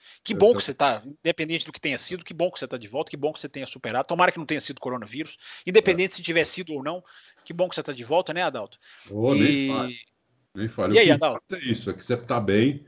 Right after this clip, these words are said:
Speaker 1: Isso,
Speaker 2: e voltou.
Speaker 1: isso.
Speaker 2: Puxa vida.
Speaker 1: Sugeriram, Euler, de você vir aqui gravar um programa com a gente, tá? Tá feito o
Speaker 2: É.
Speaker 1: convite no, no, no ar aqui,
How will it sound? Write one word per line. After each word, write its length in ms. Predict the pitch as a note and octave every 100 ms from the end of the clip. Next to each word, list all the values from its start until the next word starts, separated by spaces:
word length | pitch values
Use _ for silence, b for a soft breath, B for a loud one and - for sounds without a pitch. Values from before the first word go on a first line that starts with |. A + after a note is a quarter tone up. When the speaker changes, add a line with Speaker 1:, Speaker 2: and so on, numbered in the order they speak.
| -
Speaker 1:
Isso, 380 | D3 D3 B2 A#2
Speaker 2:
e 40 |
voltou. 380 | - C#3 C#3+ G2
Speaker 1:
isso. 140 | -
Speaker 2:
Puxa 300 | - A#2+ C3+
vida. 340 | F2+ F2+ D2 D2 C#2 -
Speaker 1:
Sugeriram, 720 | - - B3+ C#4+ A3+ E4+ A#3+
Euler, 320 | C#3+ C3 A2+ G2+
de 120 | C#3
você 260 | G3 A#3
vir 140 | A3+ F4
aqui 240 | - D#4
gravar 200 | E3 C3+
um 60 | D3+
programa 320 | C#3+ C#3 E3+
com 60 | B3
a 40 |
gente, 240 | C#3+ A#2
tá? 140 | - G3
Tá 100 | E3
feito 280 | - F3+ A3+
o 20 |
Speaker 2:
É. 20 |
Speaker 1:
convite 400 | A3 D3+ G3 G3+
no, 220 | F#3+ C#3
no, 340 | C#3+ C3+ B2+ B2+
no 160 | F3 C#3+
ar 160 | D#3
aqui, 440 | A#2+ - E3+ F#3+